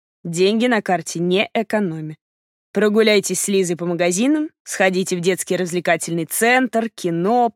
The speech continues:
парк. Придумайте себе на эти дни развлечения». Малышка меня на прощание поцеловала в обе щеки, а Катя, покосившись на толпу людей, засмущалась и только помахала мне рукой.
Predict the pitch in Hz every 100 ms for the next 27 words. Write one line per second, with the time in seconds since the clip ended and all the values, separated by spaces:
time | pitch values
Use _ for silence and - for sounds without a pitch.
0 | _ - 170 214 - _ _ _ _ 202
1 | 240 349 320 247 196 - 196 190 190 180
2 | 226 196 170 185 175 180 160 151 156 -
3 | _ _ _ _ - 202 214 208 - 202
4 | 190 190 185 180 180 - 185 175 170 -
5 | 185 185 180 175 165 175 165 - 269 302
6 | - 269 _ _ _ - 190 - 202 233
7 | - 285 285 294 - 285 - 269 269 254
8 | 254 233 240 233 196 226 214 - _ _
9 | - 190 196 - 190 185 233 262 294 -
10 | 202 196 185 170 180 180 - 196 208 202
11 | 202 196 165 156 143